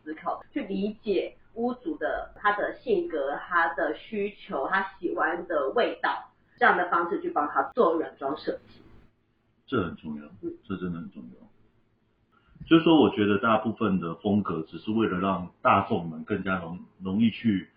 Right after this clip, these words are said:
Speaker 2: 知道他喜欢的风格或是素材是怎么样，所以一个大方向或者是某一些要点的方式去做一个归类。但我相信每个人他都是独一无二的，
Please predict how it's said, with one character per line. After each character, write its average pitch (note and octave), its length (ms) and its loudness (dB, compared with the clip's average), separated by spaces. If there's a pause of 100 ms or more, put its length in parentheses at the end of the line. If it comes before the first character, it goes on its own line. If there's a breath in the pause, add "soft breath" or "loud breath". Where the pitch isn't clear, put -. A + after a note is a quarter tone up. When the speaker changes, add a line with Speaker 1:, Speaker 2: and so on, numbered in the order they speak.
(180 soft breath)
Speaker 2:
知 A2+ 140 2
道 A2 160 4
他 G#2 120 0
喜 F#2 220 -10
欢 F#2 180 -6
的 F2 80 -8
风 F#2 260 -8
格 E2+ 180 -12
或 F2 200 -8
是 E2+ 300 -6 (220 soft breath)
素 A2 260 -2
材 - 260 -12
是 F#2+ 80 -14
怎 - 140 -16
么 - 100 -18
样， - 140 -14 (160)
所 A2 160 0
以 F#2+ 240 2
一 - 20 -4
个 F#2 280 -2 (460 soft breath)
大 G2+ 280 6
方 G#2 240 0
向 G2 240 -2
或 G2 120 0
者 E2+ 60 -8
是 F2+ 320 -4 (240 soft breath)
某 F#2+ 220 0
一 - 20 2
些 G#2 280 2
要 A2 260 2
点 F2 160 -4
的 D#2+ 80 -12
方 F2+ 240 -6
式 F#2 100 -12
去 F#2 140 -12
做 F#2 200 -8
一 D#2+ 40 -10
个 D#2+ 260 -10 (320)
归 G2 220 0
类。 F2+ 240 -4 (420)
但 D3+ 180 8
我 F#2 100 8
相 A2 180 6
信 A#2 120 4
每 F2+ 140 6
个 E2 120 -4
人 D#2 180 -6
他 F2 100 -4
都 F2+ 120 -2
是 E2+ 120 -12
独 E2 120 -10
一 F2+ 120 -8 (100)
无 - 60 -10
二 - 60 -8 (100)
的， - 60 -20